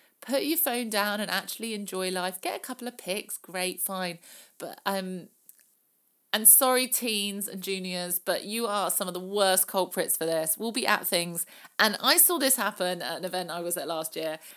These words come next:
They were literally holding the phones permanently. And if the screen went black, they logged back in. The screen always had to be lit up. And that for me is a social media addiction and a phone addiction, and your phone needs to go in the bin if you got that bad.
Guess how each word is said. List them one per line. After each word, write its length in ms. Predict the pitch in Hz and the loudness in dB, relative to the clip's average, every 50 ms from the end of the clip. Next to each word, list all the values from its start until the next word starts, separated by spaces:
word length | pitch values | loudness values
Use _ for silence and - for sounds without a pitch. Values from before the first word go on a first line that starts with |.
| - - - | -20 -10 -2
They 140 | - 247 262 | 0 2 2
were 80 | 269 | 2
literally 460 | 269 277 294 277 - - - 262 226 226 | 2 2 0 0 -2 -2 -4 -6 -6 -6
holding 340 | 208 233 226 247 247 254 | -4 -4 -2 -2 -2 -4
the 80 | 226 240 | -4 -2
phones 300 | - 233 208 208 196 - | -2 -2 -2 -4 -6 -8
permanently. 960 | - - - 214 202 196 196 185 160 - 156 160 156 151 156 175 190 208 _ _ - - _ _ | -10 -8 -4 -4 -2 -2 -4 -4 -6 -6 -6 -4 -4 -2 -4 -4 -6 -8 _ _ -20 -20 _ _
And 120 | - 185 208 | -6 -4 -4
if 140 | 240 233 - | -4 -4 -2
the 80 | 262 | -2
screen 400 | 254 - - - 247 247 240 226 | -2 -2 -2 -2 -4 -4 -4 -2
went 220 | 226 220 190 180 180 | -2 -4 -4 -4 -4
black, 540 | 208 202 185 180 - - - - - - - _ | -2 2 2 2 2 2 -2 -8 -14 -20 -10 _
they 120 | - 202 | -4 -2
logged 300 | 196 196 180 180 175 - | 0 0 0 0 -2 -4
back 200 | - 190 - - | -6 -6 -4 -4
in. 260 | 175 151 113 160 160 - _ _ _ _ _ _ _ _ _ _ _ _ | -6 -6 -6 -8 -14 -20 _ _ _ _ _ _ _ _ _ _ _ _
The 80 | - 175 | -2 -2
screen 280 | - - 226 - - 156 | 0 0 -2 -4 -2 0
always 240 | 220 247 247 240 | 0 2 2 2
had 120 | 233 214 202 | 0 -2 -4
to 60 | - | -6
be 60 | 175 165 | -6 -6
lit 220 | 170 160 - 156 | -6 -6 -6 -6
up. 200 | 147 - - - - _ - - - - - | -6 -8 -10 -12 -18 _ -20 -20 -20 -14 -10
And 160 | - 196 185 | -8 -2 2
that 180 | 202 208 208 208 | 2 2 2 2
for 100 | - 277 | 0 0
me 220 | 233 202 180 185 | 0 0 -2 -2
is 260 | 170 - - 185 - 165 | -2 -2 -2 -2 0 0
a 40 | |
social 340 | - - 196 175 175 - 180 | 0 0 -2 -2 -4 -6 -8
media 260 | 170 165 160 165 160 | -8 -8 -6 -6 -6
addiction 560 | 156 151 156 - 208 208 - - - 302 294 - | -6 -6 -4 -4 -4 -2 -4 -6 -6 -6 -4 -4
and 140 | 190 214 | -2 0
a 20 | 214 | 2
phone 300 | - - 285 320 247 226 | 4 4 4 2 0 2
addiction, 400 | 196 208 151 180 - 180 175 175 | 2 2 2 0 -2 -4 -4 -4
and 80 | 180 | -4
your 100 | 175 175 | -2 -2
phone 220 | - - 233 220 214 | 0 2 2 2 2
needs 160 | 226 233 - | 0 0 -2
to 80 | - - | 0 4
go 80 | 190 | 4
in 80 | 190 185 | 4 4
the 80 | 170 | 4
bin 220 | - 208 208 190 175 | 4 4 4 4 2
if 120 | 170 - | 0 -2
you 60 | 165 | -2
got 160 | 151 175 139 - | -2 -2 0 2
that 160 | 151 131 - | 2 2 2
bad. 260 | 139 127 107 87 | 0 -2 -2 -4